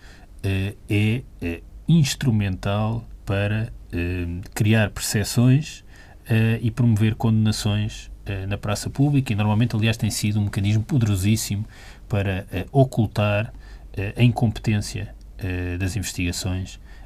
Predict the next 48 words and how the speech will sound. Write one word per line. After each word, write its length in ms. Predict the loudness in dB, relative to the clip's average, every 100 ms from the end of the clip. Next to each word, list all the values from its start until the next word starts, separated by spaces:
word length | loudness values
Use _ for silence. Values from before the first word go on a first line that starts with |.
| -8
eh, 340 | -4 -4 -4 -6 -8 -10 -6
e, 280 | -6 -6 -10 -8
eh, 200 | -8 -6
a 40 |
forma 260 | -6 -4 -4
como 160 | -6 -8
os 60 |
processos 560 | -8 -8 -6 -6 -10 -14
são, 400 | -10 -6 -6 -6 -10 -14 -6
eh, 200 | -4 -2
geridos. 520 | 0 0 -2 -10 -16 -16 -16 -16 -4
Portanto, 180 | 0 4
não 100 | 6
é 40 | 6
uma 120 | 4
questão 240 | 2 2
de 80 | 2
sumenos. 520 | 2 -2 -2 -6 -12 -18 -8 -4
E, 220 | 2 2
e 40 |
o 40 | 4
que 80 | 0
a, 40 | -2 -2
hum, 400 | 0 0 -2 -4
Procuradora 560 | -2 0 2 2 2 0
diz, 280 | -2 -2 -4
Procurador-Geral, 720 | -2 0 0 2 0 -2 -6 -4
eh, 100 | -2
diz 220 | -2 -2
sobre 200 | -2 -2
o 20 | -2
assunto 300 | 2 2 2
é 60 |
se 160 | 4 4
havia 200 | 4 4
magistrados 500 | 2 0 -4 -6 -2
no 60 | 0
Ministério 400 | 0 0 0 0
Público 420 | -2 -2 -4 -8 -14 -14 -14
que 60 | 2
pudessem 420 | 6 8 8 4
ter 160 | 4 6
alguns 240 | 6 4
contactos 460 | 2 0 0 -4 0
mais 220 | 2 2
próximos 420 | 0 -6 -6 -10 4
e 120 | 6
alguns 400 | 8 6 2